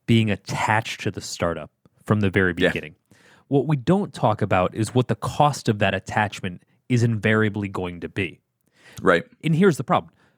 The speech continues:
Speaker 1: Nothing goes well. It's e-, <laughs> I, I, it, it cracks me up because when people start companies, mind you, they've never done it before. So none of us have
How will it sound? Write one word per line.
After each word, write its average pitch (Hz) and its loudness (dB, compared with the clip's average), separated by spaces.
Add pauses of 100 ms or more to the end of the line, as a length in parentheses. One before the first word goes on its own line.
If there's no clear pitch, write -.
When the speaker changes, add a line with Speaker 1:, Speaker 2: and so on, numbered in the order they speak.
(320)
Speaker 1:
Nothing 160 2
goes 117 2
well. 104 -2 (260)
It's 165 -6
e-, 196 -4 (140)
<laughs> - -6 (580)
I, 180 0
I, - -2
it, 190 2
it 180 2
cracks - 0
me 143 4
up 98 0
because 110 0
when 135 0
people 240 0
start - 0
companies, 87 -6
mind 202 0
you, 170 4
they've 139 0
never 156 2
done 113 0
it 90 -6
before. - -12 (140)
So - 0
none 147 2
of 160 -2
us 143 0
have 120 0